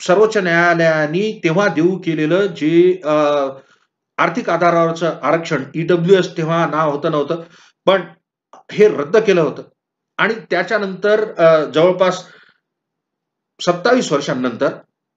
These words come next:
अ, हे आरक्षण लागू केलं केंद्र सरकारने. अ, केंद्र सरकारने त्याच्याविषयीचे जे निकष दिलेत ते असे की, अ, वार्षिक, एकंदरीत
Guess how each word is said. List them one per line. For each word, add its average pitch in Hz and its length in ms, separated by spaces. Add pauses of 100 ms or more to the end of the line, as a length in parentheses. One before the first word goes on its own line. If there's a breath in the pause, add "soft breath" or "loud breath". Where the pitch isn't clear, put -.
(140)
अ, 135 400 (360)
हे 196 180
आरक्षण 170 880 (200)
लागू 156 300
केलं 160 240
केंद्र 165 480
सरकारने. 143 460 (1800)
अ, 139 320 (320)
केंद्र 190 260
सरकारने 202 560
त्याच्याविषयीचे 180 800
जे 165 140
निकष 160 380
दिलेत 160 260 (120)
ते 180 80
असे 160 300
की, 180 560
अ, 151 360 (1120)
वार्षिक, 170 680 (160)
एकंदरीत 214 600